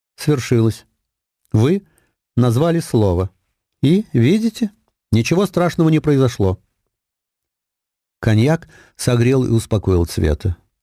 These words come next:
Но в нём уже не было ни вражды к Тофелю, ни презрения, ни прежнего с ним повелительного обращения.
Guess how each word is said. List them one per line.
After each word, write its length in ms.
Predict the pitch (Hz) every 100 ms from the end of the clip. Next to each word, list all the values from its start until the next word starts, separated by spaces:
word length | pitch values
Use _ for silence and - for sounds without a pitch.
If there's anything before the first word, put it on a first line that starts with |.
| _ _ _ _ _ _ -
Но 160 | 117
в 60 | 113
нём 260 | 160 214 -
уже 240 | 143 151 151
не 160 | 156
было 160 | 147 143
ни 160 | 135
вражды 580 | 127 127 117 104 98 135
к 140 | 151 -
Тофелю, 560 | 143 131 151 135 123 _ _ -
ни 140 | 135
презрения, 840 | 131 123 104 110 127 147 143 123
ни 140 | 120 127
прежнего 580 | 123 131 151 147 139 127
с 120 | -
ним 200 | 135 131
повелительного 680 | 131 120 120 123 120 113 113
обращения. 640 | 110 104 - 90 92 90